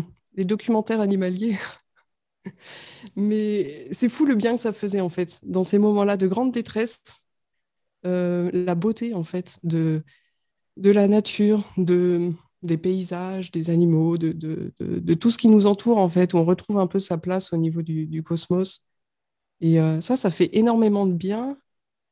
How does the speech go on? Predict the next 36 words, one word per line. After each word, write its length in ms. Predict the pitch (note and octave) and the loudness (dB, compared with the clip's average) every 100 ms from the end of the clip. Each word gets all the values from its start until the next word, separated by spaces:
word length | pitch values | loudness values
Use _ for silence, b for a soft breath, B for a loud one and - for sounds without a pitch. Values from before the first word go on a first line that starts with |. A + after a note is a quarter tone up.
| - | -2
non 240 | G#3+ C#4+ | 0 0
seulement, 320 | C#4 C4+ C4 | 0 0 2
enfin, 200 | C4 A3 | 0 0
de 120 | F#3+ F#3 | 2 2
les 120 | F#3+ | 2
voir, 260 | F#3+ A3+ G3 | 0 -2 -4
en 80 | |
fait, 260 | F3 G3 F#3+ | -6 -8 -4
en 100 | F3 | -4
film. 380 | E3+ - A#3+ G#3+ b b b _ _ _ _ | -4 -2 -2 -2 b b b _ _ _ _
Et, 380 | F#3 G3+ G#3 - F3 | 2 4 2 -2 -4
euh, 220 | E3+ E3 | -2 0
à 100 | - | -2
ce 80 | - | 2
moment-là, 260 | G#3+ G#3+ A#3+ | 2 2 2
moi, 120 | G#3+ | 0
j'habitais 480 | F3+ F3+ F3+ - G3 | 0 -2 -4 -6 -4
en, 260 | E3+ E3 - | -4 -4 -4
en 140 | E3 | -4
Suisse 520 | E3 - A#3+ B3+ - - | -6 -4 -4 -4 -12 -6
et 220 | E3 D#3+ D#3+ | -2 -2 0
j'ai 140 | E3+ | 0
le 60 | E3 | 0
souvenir 440 | - A3+ A3+ A3 | -2 0 0 0
de 80 | F3+ | -2
m'être 220 | E3+ E3+ | -4 -6
promenée 360 | - G3+ G#3 G#3+ | -2 0 2 0
sur 160 | - | -4
le 60 | E3 | -4
bord, 240 | F3+ E3+ | -4 -2
euh, 120 | D#3+ D#3 | -4 -4
du, 320 | D#3 D3 D#3 _ _ _ _ _ D#3+ | -4 -6 -8 _ _ _ _ _ 0
euh, 340 | D3+ D3 D3 D3 _ _ _ _ _ _ _ _ - | 2 4 2 0 _ _ _ _ _ _ _ _ -2
du 160 | F#3+ F3+ | 2 4
lac 220 | E3+ F3 | 4 2
Léman. 420 | D#3+ E3 C#4 - | 2 4 2 -4